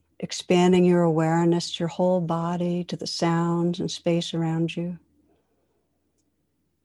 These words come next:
From that wholeness, offering that fierce compassion, that strong back and soft front, feeling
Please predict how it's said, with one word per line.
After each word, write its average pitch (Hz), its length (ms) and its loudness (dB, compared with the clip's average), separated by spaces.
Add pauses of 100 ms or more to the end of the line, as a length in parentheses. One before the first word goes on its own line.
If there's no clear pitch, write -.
(240)
From 190 300 2
that 185 160 2
wholeness, 175 760 0
offering 175 420 -2
that 170 240 -4 (280)
fierce - 460 -2
compassion, 185 800 -8 (1300)
that - 200 -10
strong 175 840 0
back 170 460 -4
and 175 100 -8
soft 170 340 -6
front, 165 400 -4
feeling 190 440 4